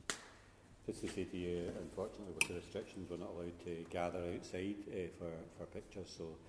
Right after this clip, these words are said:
just ask you maybe to take that on board. It's, it's one of the difficulties of the present time that we're, that, that we're in.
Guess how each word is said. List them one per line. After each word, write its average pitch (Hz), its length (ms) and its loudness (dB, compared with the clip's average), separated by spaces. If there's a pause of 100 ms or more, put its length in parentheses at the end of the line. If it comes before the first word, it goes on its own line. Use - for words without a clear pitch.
(320)
just - 180 -6
ask 76 240 -2
you 82 180 0
maybe 78 300 -4
to 78 160 -2 (280)
take 107 160 0
that 87 100 0
on 87 120 -6
board. 82 220 0
It's, - 120 -8 (520)
it's - 120 -8
one 85 140 0
of 82 100 -4
the 80 200 -2 (240)
difficulties 90 720 -2
of 82 80 -2 (100)
the 80 140 -2 (440)
present 92 380 0
time 82 220 -2
that 82 140 -6
we're, 80 260 -6
that, 92 200 -8
that 107 100 -6
we're 78 200 -2
in. 85 120 -4